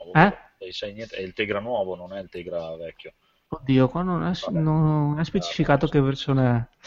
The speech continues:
Speaker 2: Però, eh, questa, se fosse vero, è importante perché ci fa capire che N X sarà una console portatile, perché comunque, eh, il Tegra è un chipset, eh, come si dice,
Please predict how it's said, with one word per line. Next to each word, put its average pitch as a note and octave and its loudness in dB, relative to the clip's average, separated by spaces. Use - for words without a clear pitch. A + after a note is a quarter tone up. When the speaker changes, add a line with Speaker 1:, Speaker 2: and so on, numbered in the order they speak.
Speaker 2:
Però, G#3 10
eh, E3 2
questa, E3 8
se - 2
fosse D3+ 2
vero, D3+ 6
è D#3 10
importante D#3+ 6
perché D#3 6
ci C#3+ 0
fa D#3+ 2
capire D#3 2
che C#3 2
N C3 6
X C3 0
sarà C3 6
una B2+ 8
console C3 4
portatile, B2 2
perché B2+ 0
comunque, D#3 6
eh, C3+ 6
il B2 4
Tegra D3 10
è B2 8
un A#2+ 4
chipset, D3 0
eh, A2+ 4
come C#3 2
si C#3+ -2
dice, A#2 0